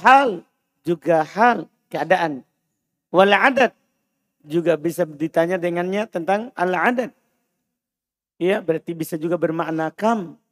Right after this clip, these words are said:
Ya kan? Nah, ini bisa bermakna <clears throat> mata, aina, kaifa, kam.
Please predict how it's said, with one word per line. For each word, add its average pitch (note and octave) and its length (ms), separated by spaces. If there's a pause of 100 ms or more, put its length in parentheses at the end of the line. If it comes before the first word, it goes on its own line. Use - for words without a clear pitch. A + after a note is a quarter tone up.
(1000)
Ya F3+ 120
kan? A3 120 (520)
Nah, D#3 160
ini B3 240
bisa F#3 240
bermakna D#3 800 (100)
<clears throat> - 540
mata, E3 560 (1500)
aina, G3 480 (1700)
kaifa, G3 480 (1120)
kam. A3 480